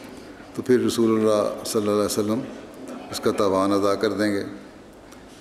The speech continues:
راوی کہتے ہیں کہ حضرت نعمان نے ان کی باتوں میں آ کے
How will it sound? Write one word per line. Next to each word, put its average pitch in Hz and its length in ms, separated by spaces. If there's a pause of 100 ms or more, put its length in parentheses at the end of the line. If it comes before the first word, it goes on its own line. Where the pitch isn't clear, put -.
(420)
راوی 107 240
کہتے 131 360
ہیں 120 280 (580)
کہ 107 60
حضرت 107 180
نعمان 101 440
نے 113 180 (2000)
ان 104 100
کی 104 120
باتوں 98 300
میں 101 120
آ 95 120
کے 92 200